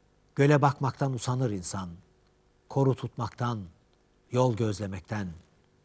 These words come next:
Çadırlar toplanır, yaralar sarılır.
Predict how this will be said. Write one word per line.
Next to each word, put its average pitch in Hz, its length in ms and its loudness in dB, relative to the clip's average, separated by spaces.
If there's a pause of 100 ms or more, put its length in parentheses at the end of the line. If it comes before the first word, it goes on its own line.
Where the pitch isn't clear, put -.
(600)
Çadırlar 143 500 6
toplanır, 135 880 0
yaralar 127 400 2
sarılır. 117 720 -4